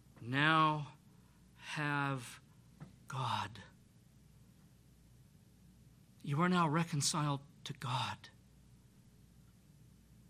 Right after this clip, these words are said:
You now have God. In other words, the greatest gift God gives to you in the gospel, it is not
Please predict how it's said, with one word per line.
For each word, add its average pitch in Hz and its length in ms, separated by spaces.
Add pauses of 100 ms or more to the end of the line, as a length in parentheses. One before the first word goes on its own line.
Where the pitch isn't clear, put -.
(1000)
You 151 160
now 208 240
have 175 280
God. - 420 (2250)
In 139 120
other 196 180
words, 196 300
the 151 100
greatest 196 600
gift 185 380
God 170 320
gives 190 300
to 196 100
you 185 160
in 185 140
the 202 80
gospel, 180 640
it 180 120
is 143 180
not 226 480